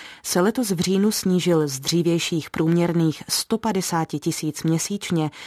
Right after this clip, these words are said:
na pouhých osmnáct tisíc pět set, což je pokles o osmdesát osm procent,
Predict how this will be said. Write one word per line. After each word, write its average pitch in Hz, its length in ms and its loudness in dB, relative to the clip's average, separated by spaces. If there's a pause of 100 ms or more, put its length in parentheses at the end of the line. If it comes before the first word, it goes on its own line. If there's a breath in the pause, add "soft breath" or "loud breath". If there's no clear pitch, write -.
(260 loud breath)
na 175 120 4
pouhých 220 540 0 (120)
osmnáct 226 680 0
tisíc - 500 -2
pět 160 260 0
set, - 300 -2 (360 loud breath)
což - 220 -2
je 165 60 0
pokles 196 540 -2
o 156 220 0
osmdesát 214 760 0
osm 151 340 -2
procent, 143 560 -2